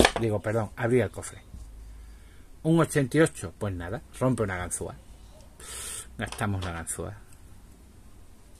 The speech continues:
Y, eh, al siguiente turno lo intentaremos otra vez.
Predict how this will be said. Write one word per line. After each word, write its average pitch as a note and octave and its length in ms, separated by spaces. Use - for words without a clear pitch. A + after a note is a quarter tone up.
Y, D3 140
eh, C3 200
al A2 140
siguiente G2+ 380
turno G2+ 260
lo F#2 100
intentaremos F2 560
otra E2 220
vez. - 100